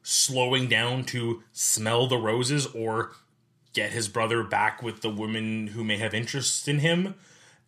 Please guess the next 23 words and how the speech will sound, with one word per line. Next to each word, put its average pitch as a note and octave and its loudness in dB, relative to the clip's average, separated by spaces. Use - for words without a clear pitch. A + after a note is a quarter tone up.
is C3 2
just B2 0
par A#2 -2
for A2+ -8
the G#2 -4
course. C#3 0
It's, - 0
"This - -2
is B2 0
my A#2+ 2
life." A#2 0
Taking A#2+ 0
a B2+ 6
day-long B2 2
detour B2 -2
to A#2+ 2
do A#2 -4
something A#2 -2
nice A2+ -6
for C3+ -6
someone C3+ 0
is A2 -4
normal. D#3+ -2